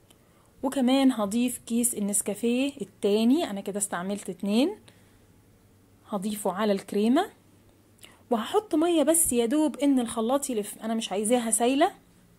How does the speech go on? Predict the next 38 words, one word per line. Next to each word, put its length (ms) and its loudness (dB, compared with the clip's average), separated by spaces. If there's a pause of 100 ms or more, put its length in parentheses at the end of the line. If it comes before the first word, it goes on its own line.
(440)
لا، 100 -2
أنا 100 0
عايزاها 280 -2
تكون 280 -2
جامدة 340 4
وماسكة، 460 -2 (420)
بحيث 220 0
إن 120 -2
أنا 120 0
لما 180 0
أحطها 300 -6
في 60 -10
التلاجة 360 -2
ساعتين 360 -4
تلاتة 320 -4
ألاقيها 300 -4
مسكت، 360 -4 (360)
ما 60 0
تبقاش 340 -4
سايلة 360 0
زي 240 2
المية. 360 -4 (360)
يعني 260 -2
هنا 100 2
المية 380 2
يا 220 2
دوب 220 0
تحطي 320 -4
كده 200 0
تعايري 340 0
بالمعلقة 520 -2
تلات 340 0
أو 200 -4
أربع 260 0
معالق 380 0
فقط 380 -4
لا 100 0
غير. 300 -6